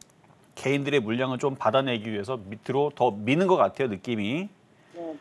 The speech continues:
Speaker 1: 그리고 차트를 보면은 이미 많이 올라갔기 때문에 더 밀어도 사실은 억울할 게 없어요. 오천 원 이하서부터 움직였으니까 뭐 최바닥에서 이천 원부터 움직인 건데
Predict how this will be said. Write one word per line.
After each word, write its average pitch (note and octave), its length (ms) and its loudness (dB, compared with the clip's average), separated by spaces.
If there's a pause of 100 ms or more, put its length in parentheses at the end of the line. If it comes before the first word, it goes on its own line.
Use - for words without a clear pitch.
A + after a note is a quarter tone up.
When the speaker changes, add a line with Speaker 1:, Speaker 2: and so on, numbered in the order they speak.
(260)
Speaker 1:
그리고 B2+ 140 2
차트를 F3+ 400 4
보면은 C#3 680 2
이미 C#3+ 200 0
많이 C3+ 220 6
올라갔기 C3 400 6
때문에 C3 340 0
더 D3+ 160 2
밀어도 C3+ 640 4
사실은 F#3+ 380 -2
억울할 C#3 340 2
게 - 80 -4
없어요. C#3+ 400 2 (760)
오천 B2+ 280 4
원 D#3 220 6 (180)
이하서부터 D3+ 520 4
움직였으니까 A2+ 520 -2
뭐 F#2+ 140 -8 (100)
최바닥에서 C#3 600 6
이천 A#2+ 320 0
원부터 C3+ 240 0
움직인 A#2 280 0
건데 G#2+ 360 -2